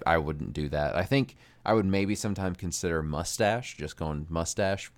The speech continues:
on its own. But no, I think otherwise I'm, I'm a full beard or nothing.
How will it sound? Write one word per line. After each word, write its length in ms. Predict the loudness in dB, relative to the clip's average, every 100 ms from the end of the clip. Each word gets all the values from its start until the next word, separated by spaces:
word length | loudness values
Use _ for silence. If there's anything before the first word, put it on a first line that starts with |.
| -6
on 160 | -4
its 140 | -2 -2
own. 320 | 0 0 -4 -10 -20 -20 -18 -6
But 480 | 2 4 4 0 -6 _ _
no, 320 | 0 2 0 0
I 120 | -2
think 200 | -2 0
otherwise 420 | 0 2 0 0
I'm, 260 | -2 -4 -8 -6
I'm 180 | -2 0
a 40 |
full 240 | 0 0 2
beard 300 | 4 4 2
or 80 | -2
nothing. 400 | -4 -6 -10